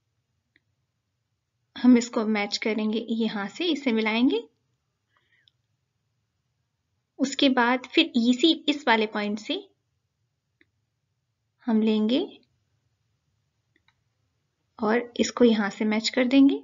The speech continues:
और यहाँ से लेकर के हम ऐसे बना करके लेके आएंगे और हम इसको यहाँ से मैच कर देंगे। ठीक है, तो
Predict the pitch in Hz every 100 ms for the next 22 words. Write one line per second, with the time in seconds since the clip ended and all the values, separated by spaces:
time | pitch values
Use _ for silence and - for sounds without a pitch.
0 | _ _ _ _ _ _ - - _ _
1 | 240 226 214 226 226 269 302 - 320 254
2 | 233 220 226 226 226 202 254 - _ _
3 | _ _ _ _ _ - 202 - 262 349
4 | - _ _ _ _ _ 233 233 220 226
5 | 220 226 226 - - 196 202 226 262 247
6 | - 214 208 202 - 349 302 233 - 180
7 | 170 - 190 196 196 _ _ _ _ _
8 | _ - 359 320 277 - _ _ _ -
9 | 247